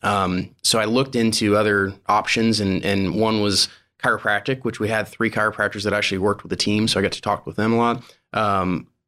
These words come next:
physical therapy, medical school, lots of different options. I knew I still wanted to stay in that healthcare realm.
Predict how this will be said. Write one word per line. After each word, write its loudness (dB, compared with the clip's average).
physical 0
therapy, 2
medical 0
school, 2
lots 2
of -4
different 0
options. 0
I 2
knew 2
I 2
still 2
wanted 2
to -2
stay 0
in 0
that -2
healthcare 0
realm. -2